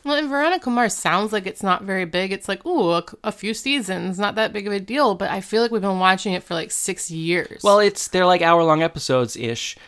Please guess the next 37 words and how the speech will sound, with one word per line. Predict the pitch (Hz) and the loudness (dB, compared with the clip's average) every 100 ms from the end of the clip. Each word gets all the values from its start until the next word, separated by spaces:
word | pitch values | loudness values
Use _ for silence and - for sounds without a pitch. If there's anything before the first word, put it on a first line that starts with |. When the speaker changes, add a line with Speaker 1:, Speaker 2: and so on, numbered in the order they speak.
| _ - | _ -2
Speaker 2:
and, | 135 135 131 131 123 123 117 - | 2 4 4 2 2 0 -4 -6
um, | 123 120 117 113 110 - - 101 | -2 0 0 -2 -6 -10 -12 -10
they | 120 120 117 117 117 113 - - | -4 -2 0 0 -2 -4 -10 -6
aren't, | 131 143 147 - - - - | -2 0 -2 -6 -10 -10 -10
it's | 147 - | -8 0
not | 160 | 0
like | 151 | 2
a | 135 | 2
Netflix | 180 - 123 | 2 2 -4
show | - 110 120 | -2 0 0
where | 120 | 0
it's | 113 - | -2 -8
ten | - 135 | -6 -2
episode | 117 117 110 101 | -2 -2 -6 -6
seasons. | - 196 110 87 | -6 -6 -6 -8
It's | 101 123 | -8 -6
a, | 117 | -4
it's | 117 - | -4 -6
a | 117 | -4
network | 127 127 127 | -2 -2 -6
T | - | -6
V | 131 | -6
show, | 165 98 | -4 -8
so | 95 107 | -6 -6
they're | 98 | -6
twenty-three | - 120 120 113 117 | -6 -4 -4 -4 -6
episodes. | 165 113 - 90 - - - - - - | -6 -8 -10 -10 -14 -18 -20 -20 -20 -8
So | 131 | -4
that's | 170 - | -4 -2
twenty-three | 165 160 143 151 | -4 -2 0 2
hours, | 165 135 113 - - _ _ _ _ _ _ _ - | 4 2 0 -6 -14 _ _ _ _ _ _ _ -8
oh, | 127 123 117 | -4 -4 -4
uh, | 123 120 - | -6 -8 -8
a | - | -10
season. | - 202 117 - _ _ _ _ - | -6 -6 -6 -12 _ _ _ _ 0
There's | 131 151 | 0 2
math. | 220 226 202 - | 4 4 4 -2